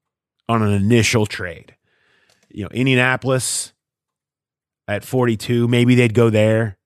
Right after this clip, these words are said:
You're, you're going back eleven spots. Atlanta at forty-three. I mean, there's that group, right?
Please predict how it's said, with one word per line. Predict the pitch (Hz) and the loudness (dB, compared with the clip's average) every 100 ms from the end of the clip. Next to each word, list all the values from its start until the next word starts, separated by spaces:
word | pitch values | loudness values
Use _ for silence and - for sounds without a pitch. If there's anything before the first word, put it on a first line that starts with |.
| - | -10
You're, | 104 104 | -8 -4
you're | 107 113 | -2 -2
going | 110 | -2
back | 101 | -2
eleven | 98 104 104 104 | -2 -2 -2 -4
spots. | 101 - 101 104 - | -6 -6 -6 -6 -8
Atlanta | - 113 120 123 | -4 -2 0 0
at | 117 | -2
forty-three. | - 123 120 113 120 | -4 -2 -2 -2 0
I | |
mean, | 135 | 2
there's | 170 | 4
that | 175 147 | 2 2
group, | 143 131 - - _ | 2 2 0 -12 _
right? | 104 123 139 | 0 0 0